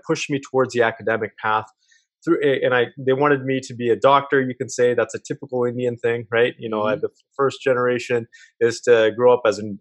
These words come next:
Speaker 1: a doctor, a lawyer, or an engineer, right? Those are the three chosen paths. So I, I kind of went into the academic world, but it was interesting because in my, in grade ten,
Speaker 2: Mm-hmm.
Speaker 1: I don't know what happened, whether I had a great teacher or something. I started studying,
Speaker 2: Mm-hmm.
Speaker 1: basically, at that time. It wasn't known as neuroscience,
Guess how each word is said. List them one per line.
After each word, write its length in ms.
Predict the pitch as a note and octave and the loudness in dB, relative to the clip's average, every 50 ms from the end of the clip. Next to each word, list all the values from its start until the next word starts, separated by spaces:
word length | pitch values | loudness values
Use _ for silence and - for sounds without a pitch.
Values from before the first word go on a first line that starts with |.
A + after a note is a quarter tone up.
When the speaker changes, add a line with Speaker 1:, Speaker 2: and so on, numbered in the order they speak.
| - A#2+ | -6 -2
Speaker 1:
a 60 | A#2 | 2
doctor, 400 | A2 D#3+ F3+ E3+ E3+ - E3+ D3+ | 4 6 4 4 4 4 4 6
a 20 | |
lawyer, 440 | C#3 C#3+ D3 D3 D3 D3 D3 C#3+ C#3+ - _ _ _ _ _ _ - | 6 6 6 8 8 6 6 4 2 -2 _ _ _ _ _ _ -2
or 360 | B2+ B2+ B2+ C3 C3 C3 B2+ | 2 6 8 10 10 10 10
an 120 | B2+ B2 | 8 6
engineer, 480 | C3 C3+ C3+ C3 B2+ B2 B2 B2 A2+ A2 | 4 4 2 2 0 2 2 4 4 6
right? 200 | A2 A#2+ B2+ A#2+ | 6 4 4 4
Those 200 | A#2 B2+ C3 C3 | 2 0 2 2
are 100 | C3+ B2+ A#2+ | 2 2 0
the 60 | - | 0
three 200 | - - B2+ A#2+ | -4 -6 -6 -6
chosen 360 | A#2 - B2+ A#2 A#2 A#2 G#2+ G2+ | -2 2 2 2 2 0 -4 -2
paths. 420 | - G#2+ G#2+ G#2 G#2+ - - - _ _ _ _ _ _ _ _ | 0 2 2 2 2 -2 -8 -20 _ _ _ _ _ _ _ _
So 140 | - - E3 | 2 4 6
I, 200 | F3 G3+ F#3+ D3+ | 6 6 6 4
I 60 | E3 | 2
kind 240 | D#3+ - F#3 G#3 G3+ | 2 4 2 2 4
of 100 | F#3+ D#3 | 4 4
went 160 | D3+ E3 E3+ | 4 4 4
into 140 | F3 E3+ - - | 2 0 0 0
the 100 | D#3 D3+ | 2 2
academic 520 | D3+ C#3+ - C3+ C#3+ C#3+ C#3+ C#3 C#3 C3+ - | 2 0 0 0 0 2 2 2 0 -2 -4
world, 420 | A2 A2+ B2+ D#3 F3+ F#3 D#3+ A#2+ G#2+ | -4 0 4 4 4 4 4 4 4
but 100 | B2+ B2 | 4 4
it 40 | |
was 140 | C3 A#2+ B2 | 4 2 0
interesting 580 | D#3+ F#3+ G3 - F#3+ E3+ - - D3 C3+ B2+ A#2+ | -2 -2 -2 -2 -4 -4 -4 -2 -2 -2 -2 -4
because 360 | B2 A#2 - C3+ B2+ A#2 A#2 | -6 -4 0 0 0 0 0
in 120 | B2 A#2 | -2 -2
my, 340 | A#2+ A#2 A#2 A2+ A2 G#2+ G#2 G2+ _ _ - | 0 0 2 2 2 0 -2 -6 _ _ -12
in 240 | A#2+ A2 G#2+ G#2+ G2+ | -12 -12 -12 -10 -4
grade 280 | G2+ C#3 E3+ F3 E3+ - | 0 2 4 4 2 0
ten, 460 | - - - F#3+ F3 B2 G2+ G2+ G2 - _ _ _ _ _ _ - | -4 -4 0 2 2 2 0 -2 -6 -10 _ _ _ _ _ _ -20
Speaker 2:
Mm-hmm. 140 | G#2+ G#2 B2+ - - | -20 -20 -12 -6 -2
Speaker 1:
I 60 | C#3 E3 | 0 2
don't 80 | G3 | 2
know 280 | G3 F#3+ D#3+ B2 A#2 A2 A2+ | 2 2 2 0 -4 -6 0
what 220 | A#2 D3+ F#3+ D#3+ | 0 2 2 2
happened, 420 | C#3 C3+ D3 D3 D3 - C#3+ C#3 B2+ | 0 0 0 2 2 2 0 2 4
whether 240 | B2+ B2+ B2 B2+ B2 | 4 4 4 4 2
I 80 | A#2 | 2
had 140 | A2 A#2 A2+ | 2 0 -2
a 40 | G#2 | -2
great 360 | G2+ G2+ A#2 C#3+ C#3+ C#3+ C#3+ | -4 -2 -2 -2 -2 -2 -6
teacher 360 | - - D3 C#3+ - - C#3+ | -10 -10 -10 -8 -4 -2 -2
or 60 | A#2+ | -2
something. 580 | - - - - F#3+ F#3+ - - - A2+ G#2 G#2 | -2 -4 -4 -4 -4 -4 -4 -4 -4 -2 -2 -2
I 60 | G#2 | -2
started 300 | A2+ - - F3+ F3 E3 | -2 -2 -2 -2 -2 -2
studying, 460 | - - - - A#2 G#2 G2+ G#2 A#2 | -4 -4 0 2 2 2 2 2 -2
Speaker 2:
Mm-hmm. 140 | B2+ A#2+ A2+ | -2 -2 -2
Speaker 1:
basically, 600 | A2 A2+ - A#2+ C#3 B2 A#2+ A#2 G#2+ A2 A2+ A#2 | -2 -2 -2 -6 -8 -8 -6 -6 -6 -4 -4 -4
at 80 | G#2+ - | -2 0
that 180 | - C3+ D3+ D3 | 0 0 0 -2
time. 240 | - A2 G#2+ A2 A#2 | -2 -6 -4 -4 -2
It 40 | |
wasn't 300 | A#2+ D3+ D#3 D#3+ C3 A#2+ | -2 0 0 -2 -4 -4
known 280 | A#2+ A#2+ B2 C3 C#3+ D#3 | -2 0 2 2 2 0
as 140 | D#3 C#3+ D3+ | 0 -2 -2
neuroscience, 480 | D3+ D#3 D#3+ D#3 - D#3+ D#3 E3 F3+ | 0 0 0 0 0 -2 -4 -4 -4